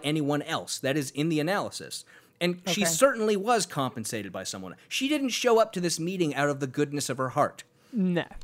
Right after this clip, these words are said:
Speaker 1: She was paid. This was part of her job to do this. So it's definitely not uncompensated. It's not volunteer activity. And then we have the personal services part of it, right? And this was definitely not personal services. This was her services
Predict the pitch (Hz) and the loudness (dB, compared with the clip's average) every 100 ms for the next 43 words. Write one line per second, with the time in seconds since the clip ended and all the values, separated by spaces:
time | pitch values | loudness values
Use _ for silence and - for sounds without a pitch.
0 | 175 165 262 262 240 214 226 240 143 127 | -4 2 4 6 4 4 2 4 4 2
1 | 170 214 202 208 233 190 220 185 151 240 | 0 0 2 2 2 2 0 0 2 4
2 | 147 135 135 160 165 196 110 78 - 139 | 4 2 0 -2 0 -4 -4 -6 -2 -2
3 | 170 170 202 294 226 190 208 165 160 - | -2 2 2 4 2 4 4 2 0 -8
4 | - - 175 185 180 165 165 143 127 110 | -18 -2 0 2 2 2 2 -2 -2 -2
5 | 117 147 165 175 - 120 143 151 143 135 | -2 -2 0 0 -2 0 2 2 0 0
6 | 160 101 - 98 95 87 - - - 226 | 0 0 -4 -10 -10 -14 -18 -6 0 2
7 | 285 269 240 202 208 - _ - 233 226 | 2 4 2 2 -2 -4 _ 2 4 4
8 | 196 147 - 139 107 104 95 - 110 87 | 2 2 2 0 0 -4 -10 -6 -6 -6
9 | - 95 104 95 - - - - 185 247 | -8 -6 -6 -6 -14 -20 -8 2 2 4
10 | 254 226 254 247 240 220 202 196 - - | 2 4 2 2 2 4 2 0 -8 0
11 | 185 165 180 156 147 160 131 - 85 - | 2 4 2 2 2 2 2 -2 -6 -8
12 | - - - 170 190 208 180 196 - 175 | -10 -12 0 2 4 4 4 2 4 2
13 | 160 147 139 | 2 0 0